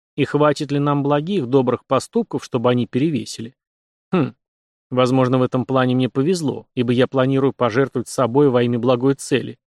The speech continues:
Как там звучит заповедь? "Нет больше той любви, аще кто положит душу свою за други своя".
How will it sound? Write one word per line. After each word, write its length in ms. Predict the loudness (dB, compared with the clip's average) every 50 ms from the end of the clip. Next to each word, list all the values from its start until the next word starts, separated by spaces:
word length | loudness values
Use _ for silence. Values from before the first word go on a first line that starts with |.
| _ _ _ _ _ _ _
Как 180 | _ -2 0 2
там 160 | 2 0 0
звучит 360 | 0 0 -2 -2 -2 -4 -4
заповедь? 640 | -2 -2 -2 -2 -2 -4 -8 -10 -10 -12 -18 -20 _ _ _
"Нет 240 | 0 4 4 4 4
больше 320 | 4 4 4 2 2 -2 0
той 180 | 2 2 4
любви, 400 | 4 2 2 0 -2 0 2 2
аще 340 | 2 2 0 -2 -4 -6 -6
кто 180 | -4 -4 -4 -2
положит 500 | 0 0 0 2 0 0 -2 -2 -2 -2
душу 260 | -2 -4 -4 -6 -10
свою 300 | -6 -2 0 2 2 2
за 140 | 2 2 2
други 320 | 2 2 2 0 -2 -4
своя". 460 | -4 -4 -2 -2 -2 -4 -6 -8 -12